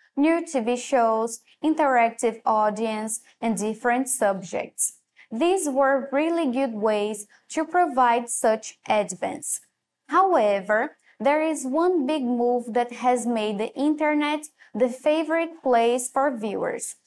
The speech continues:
the power of choice. We all know that you can switch channels as much as you want when you're watching T V, but it's quite unfair how streaming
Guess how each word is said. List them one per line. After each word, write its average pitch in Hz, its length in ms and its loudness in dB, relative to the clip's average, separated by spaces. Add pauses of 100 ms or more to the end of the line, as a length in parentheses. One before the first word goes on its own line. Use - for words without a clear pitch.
(180)
the 226 120 0
power 294 680 2
of 233 340 2
choice. - 720 -2 (560)
We 302 280 0
all 339 260 4
know 254 360 6
that 208 300 -2
you 254 100 0
can 247 340 -2
switch 262 480 -2
channels 208 560 -4 (220)
as 226 180 2
much 262 300 2
as 330 180 -2
you 302 100 2
want 202 460 -2 (220)
when 294 260 4
you're 294 240 2
watching 247 460 2
T 311 160 -2
V, 208 420 -6 (260)
but 247 180 4
it's 277 200 0
quite 349 360 0
unfair 247 600 0
how 269 400 0
streaming 269 840 0